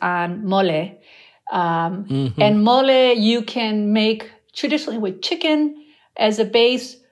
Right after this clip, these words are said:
Speaker 1: or turkey. Uh, and that mole really is Mexican, but there are other types of moles in, in other countries as well, in terms of the, the base for it and, and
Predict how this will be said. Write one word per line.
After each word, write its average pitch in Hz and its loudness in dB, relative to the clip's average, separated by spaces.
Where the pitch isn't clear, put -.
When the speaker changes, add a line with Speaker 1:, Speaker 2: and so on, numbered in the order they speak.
Speaker 1:
or 202 4
turkey. 233 -6
Uh, 190 4
and 220 2
that 240 4
mole 220 2
really 208 0
is 170 -2
Mexican, 196 -4
but 185 0
there 214 4
are 208 6
other 220 4
types 196 -4
of 185 -4
moles 185 -4
in, 170 -6
in 190 -4
other 180 -2
countries 190 -4
as 170 -6
well, 185 0
in 196 -4
terms 190 -2
of 170 -2
the, 175 0
the 185 -2
base 226 2
for 202 -4
it 196 0
and, 180 -2
and 175 -4